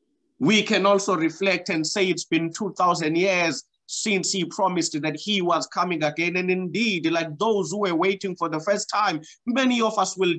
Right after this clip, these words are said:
die having not seen him come again. But let me assure you, as God did it for the first group, so he can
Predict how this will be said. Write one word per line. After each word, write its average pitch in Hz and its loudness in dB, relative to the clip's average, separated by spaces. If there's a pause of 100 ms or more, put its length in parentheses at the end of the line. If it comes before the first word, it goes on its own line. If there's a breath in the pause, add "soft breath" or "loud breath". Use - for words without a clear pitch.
die 190 0
having 160 -4
not 196 -2
seen 208 -6
him 156 2
come 160 2
again. 156 0 (240 loud breath)
But 202 0
let 220 0
me 226 2
assure 202 2
you, 165 2 (280 soft breath)
as 208 0 (120)
God 202 2 (120)
did 202 -2
it 151 -6
for 180 0
the 151 0
first - 0
group, - 2
so 214 2
he 185 2
can 190 -2